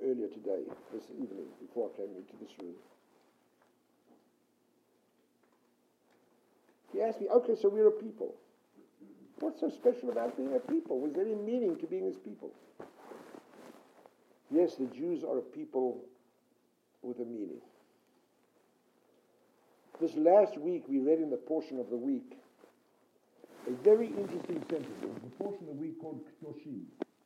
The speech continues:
"Be a Goy Kadosh. Jews, be a holy people. Why? Because I, your God, am holy." And Jews have been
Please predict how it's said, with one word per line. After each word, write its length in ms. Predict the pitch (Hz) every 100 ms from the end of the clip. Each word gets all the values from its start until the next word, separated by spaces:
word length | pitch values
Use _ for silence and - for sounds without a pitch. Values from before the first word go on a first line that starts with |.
| _ _ _ _ _ _ _ _ _ _ _ _ _ - - - _ - - _ _ - - _ - - - _ _ _ _ _ _ 117 -
"Be 420 | 202 262 269 269 - -
a 40 | 165
Goy 360 | 135 170 226
Kadosh. 580 | 220 185 190 151 175 139 - 123
Jews, 400 | 160 247 254 208
be 200 | 135 226
a 160 | 208 175
holy 500 | 165 254 262 247 233
people. 580 | - 233 - 156 127
Why? 720 | 131 180 233 262 285 330 330 - - - _ _ _ _ _ _ _ _ _ _ _ _
Because 260 | 151 - - -
I, 240 | 190 190
your 260 | 190 156 147
God, 460 | 127 151 151 147 135
am 100 | 123
holy." 360 | 107 110 82 - - _ _ _ _ _ _ _ - - - - - _ 139
And 160 | 143
Jews 300 | 117 170 220
have 140 | 175 151
been 200 | 151